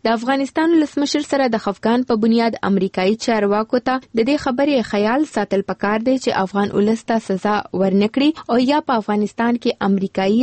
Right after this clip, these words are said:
ستراتیژیکي ګټې له منځه یونسي. ځکه چې افغان ولسمشر حامد کرزی به راتلونکي دریو میاشتو نه هم په کمه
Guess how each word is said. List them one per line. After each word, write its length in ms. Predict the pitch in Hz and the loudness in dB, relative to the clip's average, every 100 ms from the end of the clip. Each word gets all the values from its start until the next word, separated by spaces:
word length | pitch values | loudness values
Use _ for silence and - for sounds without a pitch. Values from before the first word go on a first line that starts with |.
| 269 | 0
ستراتیژیکي 640 | - 196 180 175 185 - 240 | -2 -4 -2 -4 -4 0 0
ګټې 280 | 240 240 262 214 | 2 2 2 2
له 60 | 190 | 4
منځه 320 | 202 226 220 247 214 | 4 2 2 2 2
یونسي. 420 | 202 185 - 196 190 - | 2 0 0 -2 -4 -2
ځکه 160 | 269 226 202 | 0 0 0
چې 60 | 202 | 0
افغان 260 | 196 208 208 | 0 2 2
ولسمشر 560 | 202 196 208 220 240 226 | 0 -2 0 0 2 2
حامد 220 | 208 196 - | 2 0 0
کرزی 300 | 196 220 240 240 | 0 2 2 2
به 480 | 262 - - - 233 | -2 -6 -10 -2 0
راتلونکي 480 | 247 311 320 349 240 | 2 2 2 2 0
دریو 180 | 294 277 | 0 2
میاشتو 360 | 254 240 - 254 220 | 2 0 0 2 2
نه 100 | 214 | 2
هم 180 | 330 254 190 | 2 2 0
په 100 | - | 0
کمه 200 | 208 | 0